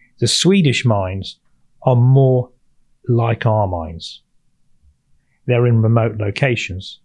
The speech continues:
near the Arctic Circle. They have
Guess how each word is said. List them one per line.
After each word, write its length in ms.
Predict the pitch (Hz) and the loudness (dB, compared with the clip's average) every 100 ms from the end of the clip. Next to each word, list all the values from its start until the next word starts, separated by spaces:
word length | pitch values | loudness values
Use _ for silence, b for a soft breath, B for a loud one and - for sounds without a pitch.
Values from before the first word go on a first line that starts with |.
| _ - | _ -10
near 180 | 104 98 | -8 -6
the 120 | 98 | -6
Arctic 340 | 92 - 101 | -8 -12 -12
Circle. 540 | - 110 110 85 - _ b b b b b b b | -4 -4 -4 -10 -12 _ b b b b b b b
They 200 | 123 117 | -2 -2
have 520 | 101 120 110 104 - | -2 -2 -2 -4 -8